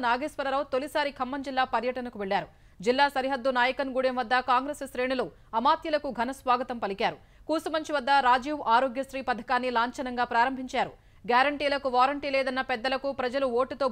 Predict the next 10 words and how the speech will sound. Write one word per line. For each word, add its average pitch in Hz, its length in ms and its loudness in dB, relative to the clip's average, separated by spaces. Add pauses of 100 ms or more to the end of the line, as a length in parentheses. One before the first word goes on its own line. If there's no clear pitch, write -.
బుద్ధి 214 260 -2
చెప్పారని 262 400 0 (360)
మంత్రులు 311 380 0
ఎద్దేవా 285 340 -2
చేశారు. 240 320 -2 (320)
మాజీ 277 280 4
మంత్రి 294 260 -4
హరీష్ 269 300 -2
రావు 262 160 2
విమర్శల్ని 262 420 -4